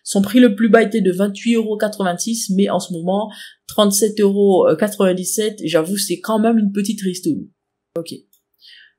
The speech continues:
Produit très, très bien noté. Plus de douze mille cinq cents évaluations. Let's go, franchement. Faites-vous plaisir.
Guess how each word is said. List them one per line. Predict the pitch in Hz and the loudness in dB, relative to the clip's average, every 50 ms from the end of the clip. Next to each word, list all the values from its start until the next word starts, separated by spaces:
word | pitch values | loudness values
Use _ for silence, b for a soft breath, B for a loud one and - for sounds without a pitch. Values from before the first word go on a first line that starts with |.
| _ _ | _ _
Produit | - - - 214 220 220 226 220 | -4 0 0 2 2 0 -2 -2
très, | - - 220 | 0 0 0
très | 226 - 226 | 2 0 0
bien | 202 214 202 | 2 2 2
noté. | 190 170 - - 214 226 233 214 | 2 0 -2 0 0 0 0 0
Plus | 226 - 240 247 254 269 269 233 | 2 6 8 8 10 8 6 4
de | 214 226 226 196 180 | 2 0 -2 0 2
douze | 208 254 262 277 269 240 | 2 4 4 6 4 4
mille | 214 233 247 233 | 2 2 0 0
cinq | 226 - 196 180 180 175 | -2 -4 -4 -4 -4 -6
cents | - - 220 220 | -6 -6 -4 -6
évaluations. | - - 190 175 170 160 151 143 143 117 - - - 170 - 190 185 - | -4 -4 -4 -2 -2 -2 -2 -2 -2 -4 -4 -6 -8 -8 -6 -8 -8 -6
Let's | - 139 139 135 - - | -4 -4 -4 -4 -6 -6
go, | 160 165 185 180 | -4 -4 -4 -6
franchement. | 180 - - - - - - 160 175 185 180 - - - _ _ _ _ _ _ _ _ _ _ _ _ _ _ _ _ _ _ _ _ _ _ _ _ _ - | -10 -12 -14 -14 -12 -10 -8 -8 -8 -8 -8 -12 -16 -20 _ _ _ _ _ _ _ _ _ _ _ _ _ _ _ _ _ _ _ _ _ _ _ _ _ -12
Faites-vous | - 135 143 143 170 175 | -10 -10 -8 -8 -10 -6
plaisir. | - 202 190 160 147 - - | -2 -2 -2 0 -2 -4 -6